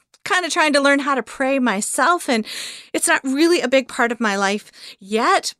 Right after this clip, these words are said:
but I want both sides to, like, lean in and listen, because here's one of the great opportunities we have as parents of preschoolers. We get to be some of the very first people to teach our preschoolers how to pray.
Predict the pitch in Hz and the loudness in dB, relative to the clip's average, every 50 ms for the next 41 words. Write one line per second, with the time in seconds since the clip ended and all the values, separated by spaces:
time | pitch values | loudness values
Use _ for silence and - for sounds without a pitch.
0 | _ - 247 226 202 - - - - 240 247 254 294 381 359 - - - 294 311 | _ 0 0 2 0 0 -4 -6 -4 -2 0 2 2 0 0 -2 0 4 6 6
1 | 359 392 - - - 403 311 269 233 208 208 208 - - - 233 208 196 190 190 | 6 6 4 2 4 4 6 6 6 4 2 0 0 0 0 2 2 2 2 2
2 | 226 247 262 302 349 403 392 370 359 349 359 359 370 381 320 - 233 233 226 233 | 2 2 2 0 0 -2 -2 0 0 0 2 2 0 0 -2 -2 -2 -2 0 2
3 | 262 311 302 - 311 269 240 247 - 262 247 220 - - - 294 320 349 - - | 2 2 2 2 0 0 0 -2 -2 -4 -4 -4 -4 -6 -6 -6 -6 -4 -4 -4
4 | 427 427 370 339 311 220 - 214 202 208 220 220 226 294 320 320 - - - - | -4 -4 -4 -4 -4 -4 -6 -6 -4 -2 0 0 0 0 -2 -6 -8 -12 -18 -20
5 | - - - - 247 247 262 247 - - 247 226 226 208 208 196 208 - 185 196 | -20 -10 -4 -4 -2 0 0 -2 0 0 0 0 0 0 -2 -2 -2 -4 -2 -2
6 | 214 214 240 - - 208 175 151 143 - - - 202 185 - - - - - - | 0 0 0 0 0 2 2 4 2 0 0 -4 -4 -4 -4 -6 -10 -12 -8 -4
7 | 208 220 226 247 254 247 240 - - - 214 - - - 214 208 - - - 196 | -2 0 2 2 2 0 -2 -4 -8 -10 -10 -12 -6 -6 -4 -4 -4 -6 -10 -12
8 | 185 131 120 123 - - - - - - - - - _ - 294 294 - 370 370 | -12 -12 -12 -12 -14 -16 -18 -20 -20 -20 -20 -20 -8 _ 2 2 2 2 0 -2
9 | - - 427 403 302 277 254 214 214 220 208 - 226 226 208 214 214 214 202 214 | 2 2 2 4 4 2 2 2 2 0 0 2 2 4 4 4 4 4 4 4
10 | 220 240 254 294 320 320 - - 302 294 294 - - 277 240 226 - 190 175 156 | 6 6 6 4 4 0 -2 -2 -2 -2 -2 -4 -4 -4 -4 -4 -4 -4 -4 -4
11 | 185 - - - - - - _ _ - - 214 - - 226 214 - - 320 320 | -4 -6 -10 -16 -20 -20 -20 _ _ -6 -6 -4 -2 -2 -2 -2 -2 -2 -4 -6
12 | - - 339 339 320 - - 269 240 233 226 233 226 - - - 233 240 254 - | -6 -4 -4 -4 -2 0 2 4 4 4 4 2 0 -2 -6 -6 -6 -6 -6 -8
13 | - - 285 277 320 302 233 190 190 | -6 -6 -4 -4 -2 -4 -4 -6 -8